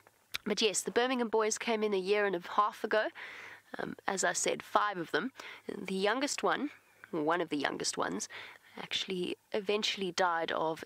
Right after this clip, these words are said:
injuries related to what we think was a failed buffalo hunt, or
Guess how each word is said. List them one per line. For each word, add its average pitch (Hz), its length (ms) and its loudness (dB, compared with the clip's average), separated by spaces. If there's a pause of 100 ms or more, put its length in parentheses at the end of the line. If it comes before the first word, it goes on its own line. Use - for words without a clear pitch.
injuries 175 480 0
related 165 460 0
to 165 200 -2
what 160 200 -4
we 185 80 -2
think - 400 -2
was 143 320 0
a - 400 0
failed 160 480 -2
buffalo 160 380 0
hunt, 156 260 -2
or 170 180 0